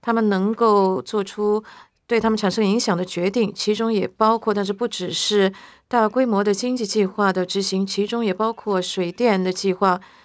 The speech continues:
就是和采矿的计划。在有的报告当中也谈到了，那么这些计划也是公共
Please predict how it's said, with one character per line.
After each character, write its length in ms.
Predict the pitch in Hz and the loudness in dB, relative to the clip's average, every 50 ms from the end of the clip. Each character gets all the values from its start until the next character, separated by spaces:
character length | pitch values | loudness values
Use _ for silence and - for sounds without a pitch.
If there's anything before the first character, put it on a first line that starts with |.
| - _ _ _ _ | -20 _ _ _ _
就 140 | - - 190 | -10 -8 -8
是 60 | 190 | -8
和 220 | 190 - - 196 | -8 -2 -2 -2
采 240 | 202 - - 202 175 | -2 0 -2 -2 -2
矿 220 | 175 - 269 262 208 | 0 2 2 4 4
的 80 | 190 | 2
计 200 | 185 - 196 185 | 2 0 -2 0
划。 260 | 180 196 185 - - - _ _ _ _ _ _ _ _ _ _ _ _ _ _ _ _ _ _ _ _ _ _ _ - _ _ | 2 2 0 0 -2 -6 _ _ _ _ _ _ _ _ _ _ _ _ _ _ _ _ _ _ _ _ _ _ _ -20 _ _
在 220 | - - 220 208 202 | -2 0 2 4 4
有 500 | 190 185 202 196 185 180 180 170 170 175 | 4 4 4 4 4 4 2 2 -2 -2
的 380 | - 214 208 208 208 - - _ _ _ _ _ _ _ _ _ _ | 0 2 2 2 0 -2 -6 _ _ _ _ _ _ _ _ _ _
报 120 | - 247 214 | 0 2 2
告 120 | 214 214 | 2 2
当 140 | 220 214 208 | 2 0 0
中 280 | 208 220 214 214 214 | 0 0 0 0 -2
也 360 | 208 196 190 180 180 180 - - | 0 0 -2 0 0 -4 -6 -8
谈 260 | - - 180 180 196 | -8 -6 -6 -4 0
到 180 | 202 233 202 | 2 2 4
了， 200 | 185 180 180 - - _ _ - - - _ _ | 4 2 2 -2 -6 _ _ -20 -20 -20 _ _
那 80 | - 226 | -4 -4
么 60 | 208 | -4
这 140 | 202 247 233 | -2 -2 -2
些 320 | 220 247 240 247 247 247 | -2 0 -2 -2 -2 -4
计 360 | - - - - 247 226 208 202 | -6 -8 -6 -2 2 2 2 2
划 340 | - 233 220 196 - - - _ _ _ _ _ _ _ _ _ _ | 2 2 2 2 0 -2 -8 _ _ _ _ _ _ _ _ _ _
也 280 | 226 202 196 190 190 | -4 -2 0 0 0
是 640 | 185 - - - 214 214 202 196 196 185 185 190 190 190 _ | 0 -2 -2 0 0 0 2 2 2 2 2 0 0 -2 _
公 300 | - 226 220 220 226 214 | -4 -2 -2 -2 -4 -2
共 680 | - 233 226 208 202 196 190 185 185 185 180 - - | 0 2 2 2 2 2 0 0 0 -2 -4 -6 -10